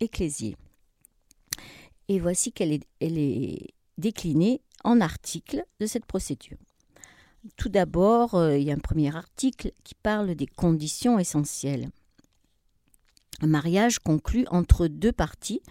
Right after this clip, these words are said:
dont l'une au moins n'est pas baptisée, peut être dissous en faveur de la foi. Vous voyez, ça c'est la base générale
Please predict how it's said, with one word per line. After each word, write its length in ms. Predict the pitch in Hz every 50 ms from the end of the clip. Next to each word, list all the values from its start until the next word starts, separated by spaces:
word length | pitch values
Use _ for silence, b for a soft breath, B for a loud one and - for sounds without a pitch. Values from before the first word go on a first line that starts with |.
| B B B B B B B B
dont 240 | 196 175 247 247 254
l'une 360 | 269 262 320 370 370 311 254
au 60 | 202
moins 280 | 190 185 180 175 170 165
n'est 120 | 160 156
pas 180 | - - 147 131
baptisée, 500 | 139 143 - - - 151 160 208 311 453 _ _ -
peut 100 | - 214
être 260 | 220 262 - - 294
dissous 440 | 220 202 208 - - - 226 226 330
en 60 | 269
faveur 340 | - - 156 147 170 202 226
de 80 | 208
la 140 | 185 151 156
foi. 180 | - - - 135
Vous 60 | 131
voyez, 180 | 143 151 190 226
ça 160 | - - 190
c'est 160 | - - 165
la 100 | 147 135
base 380 | 123 123 139 156 196 196 170 143
générale 540 | 131 - 135 147 143 139 131 147 165 190